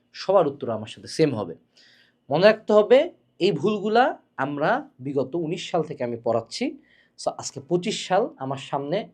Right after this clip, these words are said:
তোমরা হলো এইচএসসি সাতাশ ব্যাচ, আমি আঠারো ব্যাচ, so আমি টোটাল নয়টা ব্যাচকে বের হইতে দেখছি। So এই যে তীব্র একটা অভিজ্ঞতা থেকে আমি তোমাদেরকে এই পয়েন্টগুলা বলবো। এই ভুলগুলা তোমরা সামনে করবা, already অনেকে করতেছো।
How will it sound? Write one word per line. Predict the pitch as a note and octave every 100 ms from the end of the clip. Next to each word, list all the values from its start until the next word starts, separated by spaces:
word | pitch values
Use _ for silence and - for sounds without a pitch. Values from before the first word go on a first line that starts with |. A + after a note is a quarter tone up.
| -
তোমরা | C3 B2+
হলো | B2 B2
এইচএসসি | A#2 - A#2+
সাতাশ | C3+ D#3+ E3+ D3+
ব্যাচ, | G3+ C4 - _ - _ A#2+
আমি | C3 B2
আঠারো | C3+ C3+ F#3+ F3+
ব্যাচ, | F#3+ G3+ -
so | D#3+
আমি | D3+
টোটাল | D3 E3 D#3+
নয়টা | F#3 G3+ F#3+
ব্যাচকে | C#3 C3 C#3+
বের | A#2+ A2+
হইতে | A2+
দেখছি। | G#2 G#2 - - _ - _
So | - -
এই | F#3
যে | F#3 F3+ - _
তীব্র | B3 G#3 G#3 A3+
একটা | G#3+ F3+
অভিজ্ঞতা | C#3 F3 F3+ F3 D#3
থেকে | B2+ - A3+ -
আমি | C3 A#2+
তোমাদেরকে | A#2 A2+ A2+ A#2
এই | A2+
পয়েন্টগুলা | A2+ G#2+ G#2+ G#2+
বলবো। | B2 D3+ G#2 - _ - _ _ -
এই | G3
ভুলগুলা | F3+ - - G#3 F3+ G#3+ B3+
তোমরা | C#4 D3+ C#3+
সামনে | C#3 - D3+ E3+ F3
করবা, | F#3+ F3+ F3+ -
already | C#3+ C#3+ D#3
অনেকে | D#3+ E3+ F3
করতেছো। | F3 F3 F3 F3 C4 D4+